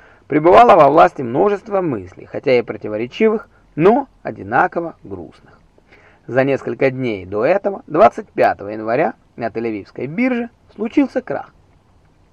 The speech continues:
То ли после долгого полусоциалистического существования не сразу смогли перейти на капиталистические рельсы, а может, как раз наоборот, перешли очень рьяно. Кроме того, сами банки пробовали играть на бирже чужими деньгами своих вкладчиков.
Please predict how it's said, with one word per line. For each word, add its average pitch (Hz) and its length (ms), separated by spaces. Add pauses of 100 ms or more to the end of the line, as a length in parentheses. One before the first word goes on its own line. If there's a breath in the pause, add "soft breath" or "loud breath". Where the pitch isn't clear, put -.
(920 soft breath)
То - 140
ли 269 100
после 156 300
долгого 147 440
полусоциалистического 139 1040
существования 143 760
не 131 140
сразу 147 340
смогли 123 320
перейти 120 380
на 110 100
капиталистические 107 960
рельсы, 226 640 (100)
а 359 80
может, 269 220
как - 120
раз 123 200
наоборот, 226 580
перешли 233 340
очень 214 240
рьяно. 190 720 (500 soft breath)
Кроме 208 260
того, 196 240
сами 165 240
банки 214 500
пробовали 196 420
играть 185 280
на 190 100
бирже 180 380
чужими 165 460
деньгами 160 520
своих 151 300
вкладчиков. 151 680